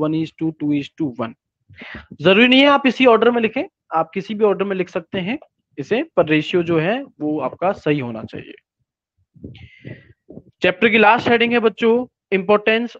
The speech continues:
of Mendel's law of inheritance। ये जो law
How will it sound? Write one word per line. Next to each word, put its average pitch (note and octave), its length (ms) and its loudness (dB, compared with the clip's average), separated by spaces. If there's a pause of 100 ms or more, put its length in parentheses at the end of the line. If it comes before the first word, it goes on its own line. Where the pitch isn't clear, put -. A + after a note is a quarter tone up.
of G3 200 2 (140)
Mendel's F#3+ 500 0
law D#3+ 260 2
of - 100 -12 (240)
inheritance। C3 800 -8 (100)
ये F3+ 120 -4
जो F3+ 120 0
law E3+ 240 2